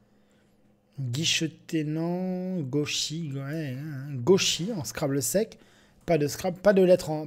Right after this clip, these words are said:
en une lettre devant Audita, je pense pas qu'il y ait quelque chose. J'enlève le E, bof. Aguicha sur un A. Ici, ça fera plus. Soixante-seize, on a quatre-vingt-six, hein. Euh,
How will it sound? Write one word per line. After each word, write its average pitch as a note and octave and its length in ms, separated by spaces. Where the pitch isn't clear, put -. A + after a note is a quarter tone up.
en F3+ 180
une G3 140
lettre G#3 120
devant F3+ 160
Audita, E3+ 340
je - 80
pense - 160
pas - 100
qu'il F3 140
y - 0
ait - 20
quelque C#3 180
chose. - 300
J'enlève E3 240
le E3+ 80
E, A3+ 320
bof. C#3+ 600
Aguicha D#3 640
sur C3+ 200
un A#2 180
A. A#2+ 240
Ici, C3 320
ça C3+ 140
fera A#2+ 160
plus. - 560
Soixante-seize, C#3 580
on D#3+ 100
a D#3 40
quatre-vingt-six, - 800
hein. G3+ 80
Euh, B2 400